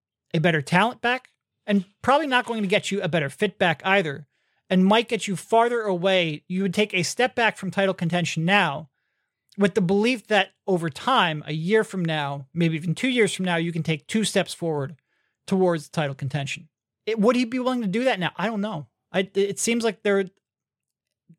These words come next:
the devil would be in the details on a trade. It seems like that trade where you can both gain flexibility and also get closer to a title might not be there at this trade deadline.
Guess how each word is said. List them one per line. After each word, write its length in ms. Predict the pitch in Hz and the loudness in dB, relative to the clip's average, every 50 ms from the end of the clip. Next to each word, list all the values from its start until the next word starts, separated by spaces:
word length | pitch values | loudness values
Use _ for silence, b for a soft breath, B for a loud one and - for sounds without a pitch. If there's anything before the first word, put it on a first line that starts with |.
| _ _ - | _ _ 2
the 100 | 208 220 | 2 4
devil 300 | 196 247 269 285 320 302 | 6 6 4 4 4 0
would 120 | 277 220 | -4 -4
be 80 | 208 233 | -4 -4
in 80 | 220 196 | -2 -2
the 80 | 190 | -2
details 460 | 160 196 214 208 - 214 208 190 180 | -2 -2 -4 -2 0 2 2 2 0
on 160 | 196 180 175 156 | -2 -4 -4 -4
a 80 | 139 | -4
trade. 480 | 131 - - 214 202 165 143 139 170 - _ _ _ _ _ _ _ _ - | -6 -2 0 2 2 2 0 -4 -8 -14 _ _ _ _ _ _ _ _ -4
It 100 | 185 175 | -4 -2
seems 240 | - - 233 233 214 | 0 0 0 2 2
like 160 | 208 202 165 | 2 2 2
that 240 | - 196 202 196 - | 4 2 2 2 0
trade 460 | - - - - 226 214 180 160 147 | -10 -12 -2 0 2 2 2 0 -2
where 140 | 143 147 165 | -4 -4 -2
you 120 | 175 180 170 | -2 -2 0
can 220 | - 180 165 147 | 0 -2 -2 0
both 340 | 131 185 180 170 151 - _ _ _ _ _ _ _ _ _ - | 2 2 0 0 0 -6 _ _ _ _ _ _ _ _ _ 2
gain 240 | - 208 214 226 220 | 2 4 4 4 0
flexibility 760 | 208 214 208 - - 175 156 196 208 202 185 170 170 165 - - | -2 -2 -4 -2 -2 -4 0 2 2 2 2 0 -2 -4 -4 -2
and 180 | 196 202 202 | -2 -2 0
also 360 | 202 190 190 196 190 - 185 175 | 0 2 0 0 0 0 -4 -2
get 180 | 180 175 170 | -4 -4 -4
closer 320 | - - 180 175 - - 170 | -2 -2 -2 -2 -2 -6 -10
to 140 | - 160 | -8 -10
a 40 | 151 | -6
title 300 | - 165 160 180 196 196 | -4 -2 0 0 0 0
might 220 | 180 175 196 208 196 | 0 -2 -2 -2 -2
not 200 | 180 165 143 - | -4 -4 -4 -2
be 140 | 160 160 | -4 -2
there 300 | 156 156 143 - - - _ _ _ _ _ _ _ _ _ _ - | -2 -2 -4 -6 -10 -14 _ _ _ _ _ _ _ _ _ _ 0
at 200 | 180 165 165 - | 0 0 0 0
this 120 | 143 - | -4 -6
trade 280 | - - - 143 139 139 | -6 -4 -4 -4 -4 -4
deadline. 420 | - - - - - - 156 143 | -6 -8 -8 -10 -12 -12 -14 -16